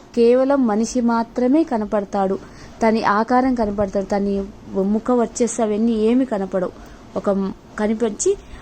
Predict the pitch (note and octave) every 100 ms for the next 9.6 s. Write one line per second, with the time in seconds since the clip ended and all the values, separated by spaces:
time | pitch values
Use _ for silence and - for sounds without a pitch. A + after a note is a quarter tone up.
0 | - G3+ G#3 B3+ A#3 A3+ A#3+ G#3+ A#3+ A#3
1 | - - A3+ A#3 A#3+ A#3 G#3+ G3 G#3+ G#3
2 | G3 A3 A#3 G#3 A3 A3 G3+ G3 G#3 G#3+
3 | F#3 F#3 G3 F#3 - - - - G3 G3
4 | G#3 G3 F#3 F#3+ G#3 - - - - A3
5 | A3+ B3 A#3+ G#3+ A3 A3 G#3 G#3 G#3+ A3
6 | B3 B3+ C4+ C4 - G#3 G#3+ A3 A#3 A#3+
7 | A3 G3 G3+ G3 A3 A3 G#3 - G#3 A3
8 | G3 G3 G#3+ G#3 G3+ G#3 G3+ - G3+ G3+
9 | G#3+ G#3 F#3+ G3+ G3 G3